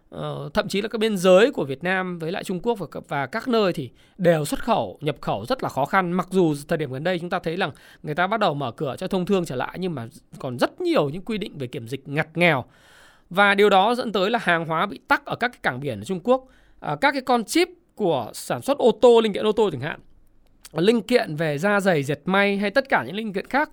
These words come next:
thì đều không được cung ứng đầy đủ. Rồi các mặt hàng dệt dây, dệt may, da giày, consumer goods, tức mặt hàng căn bản, cơ bản mà Trung Quốc xuất đi Mỹ thì đều bị tắc nghẽn, dẫn đến là cái lượng hàng hóa tại Mỹ nó bị thiếu hụt,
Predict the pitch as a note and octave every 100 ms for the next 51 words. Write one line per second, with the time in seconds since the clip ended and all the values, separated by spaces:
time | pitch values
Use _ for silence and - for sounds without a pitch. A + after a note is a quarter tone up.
0 | - G3+ F#3 G#3 F#3+ - A#3+ F#3+ A3 G#3+
1 | F3+ A3+ G#3 D#3 C#3+ G2+ _ - - -
2 | F3+ C#4 C#4 G#3+ D#3 E3 D3 C#3+ E3 -
3 | G#3 G3+ G3+ - D3 D#3 E3+ F#3+ G#3 F#3+
4 | G3 F3+ E3+ C3+ A#2+ _ - E3 F3 G3+
5 | G#3 F#3 C#4 C#4+ - C4+ A#3 F3 D#3 C3+
6 | F#3+ F#3+ F3+ A2+ - F3+ E3 G2 - -
7 | - - _ E3+ F3 D#3+ A#3+ C#4+ C#4+ C#4
8 | A#3+ A3+ A3+ C4 C4 G3 F3 D#3 F3 G#3+
9 | - G#3 A3+ C4+ A#3 G#3 A3+ - A#3+ -
10 | E3+ D#3 D3+ D3+ F#3+ - E3+ - A#3+ -
11 | A3 A#3 G#3 F3 G#3 F3